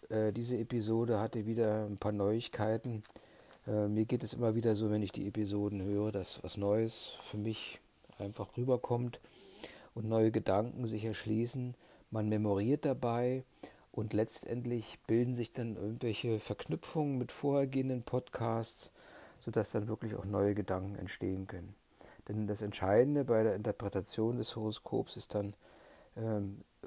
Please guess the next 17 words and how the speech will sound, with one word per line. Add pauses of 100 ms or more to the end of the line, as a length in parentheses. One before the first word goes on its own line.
(140)
gut
das
Alphabet
zu
beherrschen,
gut
verankert
zu
sein
in
den, (520)
äh,
bildlichen
Strukturen
des
Horoskops (400)
und